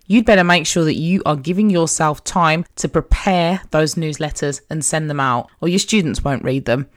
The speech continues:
because they'll be like, "Well, she said she was gonna send them weekly,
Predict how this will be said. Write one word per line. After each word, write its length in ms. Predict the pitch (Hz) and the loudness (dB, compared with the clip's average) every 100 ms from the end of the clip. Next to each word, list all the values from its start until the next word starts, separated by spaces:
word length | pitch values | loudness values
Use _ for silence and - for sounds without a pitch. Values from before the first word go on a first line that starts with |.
| - | -6
because 260 | 170 160 | -2 -2
they'll 220 | - 151 147 | 2 2 2
be 100 | 147 | 2
like, 220 | 139 - | 0 0
"Well, 340 | 208 208 139 - | 0 0 0 -6
she 220 | - 208 | -6 -4
said 240 | 180 349 427 | 2 2 2
she 120 | 175 | 0
was 140 | 143 | -2
gonna 200 | 156 147 | -2 -2
send 280 | 143 170 160 | 0 -2 -2
them 100 | 143 | -2
weekly, 520 | 143 190 - 139 139 | -2 -4 -2 -4 -4